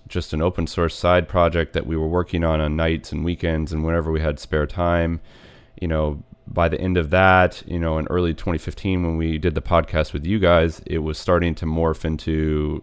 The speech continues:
you know, more of a, a business, or, like, we were hoping to build this company around it so that we could do it full time. So we secured funding,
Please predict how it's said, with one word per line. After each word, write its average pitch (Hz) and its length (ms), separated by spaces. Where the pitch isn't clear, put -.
you - 200
know, 78 120
more 80 320
of 73 120
a, 71 120
a 73 80
business, 101 640
or, 78 200
like, 73 220
we 78 100
were 76 120
hoping 92 320
to 80 80
build 80 180
this 73 140
company 104 340
around 85 300
it - 100
so - 80
that 69 140
we 73 80
could 76 160
do 80 120
it - 80
full 78 220
time. 85 460
So 80 140
we 78 120
secured 85 460
funding, 95 800